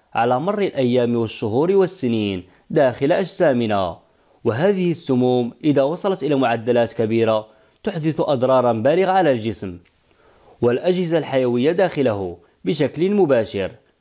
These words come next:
وسأقدم لكم خليط بسيط جدًا يجعل الشخص أكثر نشاط وحيوية، ويعطي قوة لا مثيل لها، ويخلصكم من الشعور بالتعب والإرهاق، ويقضي على السموم المتراكمة في الجسم في وقت قصير.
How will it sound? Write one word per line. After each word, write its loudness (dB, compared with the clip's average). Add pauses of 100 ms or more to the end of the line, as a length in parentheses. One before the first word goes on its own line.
(400)
وسأقدم -2
لكم -4
خليط 0
بسيط -2
جدًا -2 (400)
يجعل 2
الشخص -6 (100)
أكثر 0
نشاط -4
وحيوية، 0 (340)
ويعطي 2
قوة -2
لا 2
مثيل 0
لها، -2 (520)
ويخلصكم 0
من 0
الشعور 0
بالتعب -2
والإرهاق، -2 (320)
ويقضي 2
على 0
السموم -2
المتراكمة 0
في -2
الجسم -4
في -2
وقت 0
قصير. -4